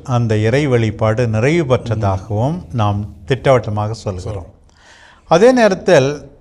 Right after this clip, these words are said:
நல்லது எங்கே இருந்தாலும் அதை வரவேற்க வேண்டும். தூய ஆவி மற்ற போதனைகள் வழியாக,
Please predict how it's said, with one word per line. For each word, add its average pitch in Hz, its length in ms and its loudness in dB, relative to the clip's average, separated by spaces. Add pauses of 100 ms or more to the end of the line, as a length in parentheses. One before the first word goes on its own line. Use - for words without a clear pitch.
(160)
நல்லது 214 840 2
எங்கே 208 420 0
இருந்தாலும் 170 920 2
அதை 139 580 0 (120)
வரவேற்க 123 640 2
வேண்டும். 98 420 -6 (920)
தூய 170 320 4
ஆவி 151 680 2 (360)
மற்ற 156 800 2 (460)
போதனைகள் 147 640 2
வழியாக, 139 840 -2